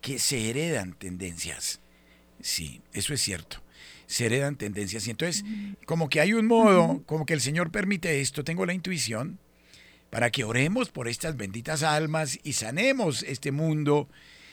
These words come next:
Speaker 1: y ayudemos y colaboremos efectivamente para la salvación de estas almas del purgatorio. Y lo que es más impresionante, ellos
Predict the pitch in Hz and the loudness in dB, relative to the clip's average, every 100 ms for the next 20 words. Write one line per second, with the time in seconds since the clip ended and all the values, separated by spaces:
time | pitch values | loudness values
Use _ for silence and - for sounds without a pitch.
0 | - 139 139 123 120 233 262 214 180 196 | -12 -2 0 0 2 2 4 2 2 2
1 | 190 175 180 180 175 180 170 - 175 180 | 2 2 0 -2 -2 -2 -4 -4 0 2
2 | 170 143 170 165 - - - - _ - | 0 0 -2 -2 -4 -20 -20 -20 _ 2
3 | 143 147 135 139 120 117 214 254 170 143 | 4 4 4 0 -2 0 2 4 2 0
4 | 160 147 135 139 127 120 131 110 113 123 | -2 -2 -2 -4 -8 -10 -10 -10 -6 -6
5 | 113 131 - - - - _ _ _ _ | -6 -8 -14 -20 -20 -20 _ _ _ _
6 | _ - - - 202 170 139 160 170 185 | _ -20 -20 -8 -4 -2 -2 0 2 0
7 | 202 196 202 233 202 180 156 175 196 156 | 0 2 2 2 0 -2 -4 -4 -6 -6
8 | 110 104 _ _ _ _ _ _ _ _ | -10 -10 _ _ _ _ _ _ _ _
9 | 131 127 156 147 - | 2 4 4 0 -2